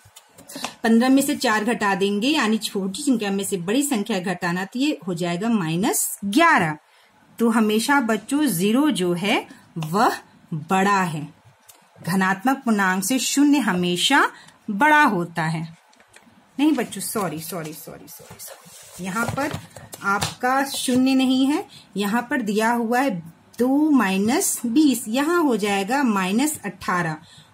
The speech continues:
और इसका चिन्ह हो जाएगा बड़ा। माइनस ग्यारह जो है पूर्णांक, वह माइनस अठारह से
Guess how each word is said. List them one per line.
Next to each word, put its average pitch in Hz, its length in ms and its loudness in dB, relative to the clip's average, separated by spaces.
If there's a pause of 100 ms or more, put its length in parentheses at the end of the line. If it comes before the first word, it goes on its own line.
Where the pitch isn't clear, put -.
(140)
और 190 220 -2
इसका 294 320 -2
चिन्ह 233 340 0
हो 202 180 -4
जाएगा 175 540 -2 (560)
बड़ा। 160 500 -2
माइनस 226 600 0
ग्यारह 180 460 0
जो 175 240 -2
है 233 240 2
पूर्णांक, 190 600 0
वह 214 220 2
माइनस 190 520 0
अठारह 170 500 -4
से 294 260 0